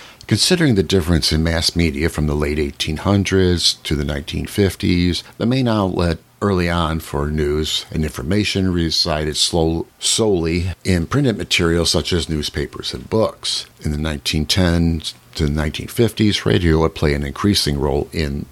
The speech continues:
mass media. And then in nineteen fifty to the present, television would play an increasing role in disseminating this information.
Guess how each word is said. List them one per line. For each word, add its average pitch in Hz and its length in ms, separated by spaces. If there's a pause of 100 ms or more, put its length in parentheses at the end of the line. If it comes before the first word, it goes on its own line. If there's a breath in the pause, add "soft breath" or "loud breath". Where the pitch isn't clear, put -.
mass 73 300
media. 104 340 (100)
And 80 140
then 87 160
in 78 160
nineteen 78 360
fifty 107 440
to 82 160
the 69 80
present, 107 600
television 85 680
would 80 160
play 78 240
an 76 80
increasing 76 560
role 67 240
in 67 80
disseminating 71 480
this - 180
information. - 680